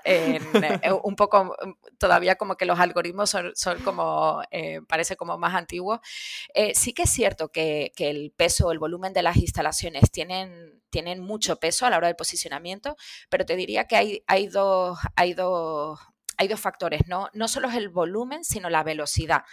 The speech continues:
Speaker 1: a la que se consiguen estas instalaciones. Porque si solo
Speaker 2: Ujú.
Speaker 1: estuviésemos hablando de volumen, siempre estarían arriba los primeros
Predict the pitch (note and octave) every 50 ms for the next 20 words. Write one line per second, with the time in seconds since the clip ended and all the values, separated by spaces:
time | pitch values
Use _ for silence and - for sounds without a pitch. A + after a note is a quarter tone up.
0 | - - - - - D#3 D3 - - - - - - D#3+ C#3 - - - - -
1 | - - B2 - - - - D#3+ C#3 D3 - - C#3+ C#3 C#3+ - - - - -
2 | - _ - F3 F3 - F#3 - F#3 - - F3+ A3+ - - A3+ A3+ - - F#3
3 | F3 D#3+ D#3+ E3+ E3 E3+ E3 E3 E3+ E3 D#3 D3 D3+ D3 D#3+ E3+ F3+ G#3+ B3 -
4 | - - - - G3+ F3+ - - - G3 E3+ F3 F3 E3+ D#3+ E3 E3 E3+ F3+ F3+
5 | F3 - - D#3 D3 C#3+ C#3+ C3+ C3 -